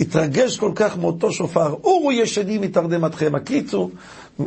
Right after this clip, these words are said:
אורו ישנים משנתכם, הקיצו מתרדמתכם", כולם יתעוררו בתשובה. השופר הזה יגרום לנו לשפר את המעשים שלנו, זה יטיל מורא ופחד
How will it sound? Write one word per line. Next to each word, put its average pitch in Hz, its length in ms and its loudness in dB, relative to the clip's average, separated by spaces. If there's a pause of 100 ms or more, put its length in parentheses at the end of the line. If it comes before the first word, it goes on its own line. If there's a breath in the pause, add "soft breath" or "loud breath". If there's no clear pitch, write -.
(160)
אורו 226 240 2
ישנים 185 280 0
משנתכם, 156 460 0
הקיצו 226 340 -2
מתרדמתכם", 160 680 0 (340 loud breath)
כולם 220 300 2
יתעוררו 180 480 0
בתשובה. 156 480 2 (220 loud breath)
השופר 160 420 0
הזה 180 160 -2
יגרום 170 300 2
לנו 175 180 -2
לשפר 170 600 -2
את 175 120 -2
המעשים 156 380 -2
שלנו, 147 360 -2
זה 143 120 0
יטיל 151 380 -2
מורא 165 340 2
ופחד 175 680 0